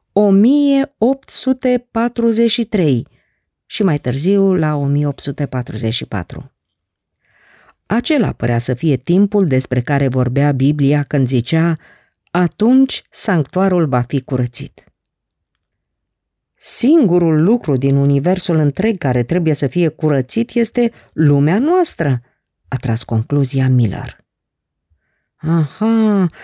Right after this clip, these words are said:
înseamnă că în o mie opt sute patruzeci și trei Iisus va veni și va curăți această lume de toate păcatele.” Soția și prietenii lui au fost de acord.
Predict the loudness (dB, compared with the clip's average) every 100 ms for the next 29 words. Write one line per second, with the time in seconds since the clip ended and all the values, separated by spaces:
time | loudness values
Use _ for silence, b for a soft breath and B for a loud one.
0 | B B 0 2 2 2 2 0 -2 0
1 | -2 0 0 0 0 0 2 2 0 -4
2 | -2 -2 -2 -2 -2 0 -2 -4 -4 -2
3 | 2 2 0 B B 0 0 0 0 2
4 | 0 2 2 2 2 0 0 0 -2 -2
5 | -2 0 0 0 0 -2 -2 0 2 2
6 | 2 2 -2 -4 -4 -2 -2 -4 -4 -4
7 | -4 -8 -12 _ _ _ _ _ _ _
8 | _ _ _ -8 -4 -4 0 0 2 0
9 | -2 -4 -2 0 0 -2 -2 0 0 2
10 | 0 -4 _ _ _ -4 -4 0 0 0
11 | -2 -2 -6 -6 -14